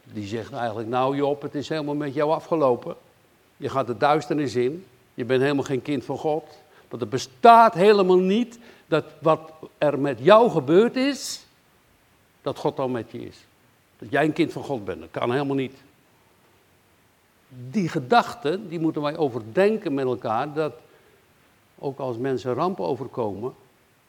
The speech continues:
het soms ook een beproeving van God kan zijn. Dat het helemaal niet per se een zonde hoeft te zijn. Die gedachte leeft ook wel sterk bij ons. Dan kun je, ja, moet je eens kijken, ja, zie je wel.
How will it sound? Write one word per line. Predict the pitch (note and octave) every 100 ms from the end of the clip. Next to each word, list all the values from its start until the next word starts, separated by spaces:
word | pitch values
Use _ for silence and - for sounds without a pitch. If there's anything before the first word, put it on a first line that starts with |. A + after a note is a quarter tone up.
| _ _
het | -
soms | E3 C3+ C3
ook | A2+
een | G#2
beproeving | G#2+ - B2+ A2+ G2
van | A#2
God | - F#3+ -
kan | G3+ F#3
zijn. | F#3 C#3+ A2 _ _ _ _ _ _ _ _ _ _ _ _ _ _ _ _ _ _ _ _ _ _ _ _ _ _ -
Dat | C#3 -
het | -
helemaal | A2+ G#2 C3 F#3+
niet | G#3+ G#3+
per | F#3
se | -
een | F3 D#3+
zonde | C3+ D3+ D3+
hoeft | C#3 B2+
te | C3+
zijn. | A#2 B2 G#2+ G2+ - _ _ _ _ _ _ _ _ _
Die | B2+ G#2+
gedachte | A2 A2 - G2
leeft | G#2 F#3+ A#3 G3+
ook | A#2+
wel | A2+
sterk | - - G2+ F#2+
bij | G2+
ons. | F#2 F2 - _
Dan | G2
kun | G2
je, | F#2+
ja, |
moet | A2
je | F#2
eens | C#3+
kijken, | C3+ G2
ja, | G#2+ - - - _
zie | - E3 D3+
je |
wel. | G2+ F#2 -